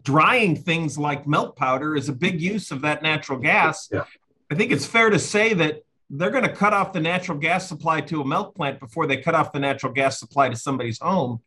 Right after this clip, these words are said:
Speaker 2: Yeah.
Speaker 1: So it's easy for me to imagine a scenario where Germany's in a situation where they can't process the milk.
Speaker 2: Most big factories in this country now have what we call an interruptible supply. They get a cheaper price, but they get it interrupted.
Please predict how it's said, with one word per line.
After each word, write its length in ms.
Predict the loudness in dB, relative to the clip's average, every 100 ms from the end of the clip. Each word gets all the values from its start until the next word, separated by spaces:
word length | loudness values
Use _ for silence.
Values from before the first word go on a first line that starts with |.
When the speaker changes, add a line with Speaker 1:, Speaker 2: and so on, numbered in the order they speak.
| _
Speaker 2:
Yeah. 140 | 0 2
Speaker 1:
So 160 | 4
it's 140 | 4 4
easy 240 | 2 2
for 160 | 0 2
me 120 | 4
to 60 |
imagine 400 | 4 4 2 0
a 40 | -6
scenario 540 | -2 0 2 2 2
where 440 | 4 2 2 -4 -12 _ _ _ _ -16
Germany's 420 | 0 2 2 0
in 80 | 0
a 60 | -2
situation 560 | -6 -6 0 0 2
where 100 | -2
they 60 | -2
can't 260 | 0 -2 2
process 400 | 0 0 -4 -4
the 100 | -2
milk. 320 | -2 -4 -8 _ _ _ _ _ _ 2
Speaker 2:
Most 400 | 4 4 0 0
big 340 | 2 2 0 -6 _
factories 640 | -4 -4 0 2 2 -2 -12 _
in 120 | 0
this 180 | 2 2
country 320 | 0 0 0
now 240 | 0 0 0
have 140 | 2
what 100 | 2
we 120 | 2
call 180 | 2 2
an 120 | 0
interruptible 760 | 2 2 2 0 -2 -2 0 0
supply. 520 | -2 -2 0 0 -4 -6 _ _ -4
They 80 |
get 120 | -2 -2
a 60 |
cheaper 300 | 2 2 2
price, 500 | 2 2 2 0 -2 -8 _ 0
but 100 | 2
they 80 |
get 160 | 4 4
it 120 | 4
interrupted. 640 | 4 4 2 0 0 -2